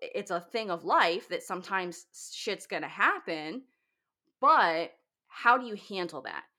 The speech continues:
'Cause that tells me, okay, when something goes wrong on a wedding day,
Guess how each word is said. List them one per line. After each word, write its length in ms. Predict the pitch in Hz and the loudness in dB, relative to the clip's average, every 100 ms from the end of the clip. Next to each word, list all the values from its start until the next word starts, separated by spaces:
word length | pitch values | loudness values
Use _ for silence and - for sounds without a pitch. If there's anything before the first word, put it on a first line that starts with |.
| _ _ - | _ _ -8
'Cause 120 | 277 | 4
that 240 | 247 240 | 6 4
tells 400 | - 311 294 214 | 4 4 4 0
me, 400 | 226 302 285 202 - | -4 -2 0 -2 -4
okay, 320 | 214 214 208 | -2 -2 -2
when 140 | 196 | -4
something 340 | 208 262 269 277 | -4 -6 -4 0
goes 240 | 247 233 | 0 2
wrong 340 | 240 262 254 - | 0 2 0 -2
on 100 | 202 | -4
a 60 | 185 | -2
wedding 400 | 214 302 311 240 | 0 0 0 -2
day, 480 | 175 156 156 208 | -2 -2 -4 -8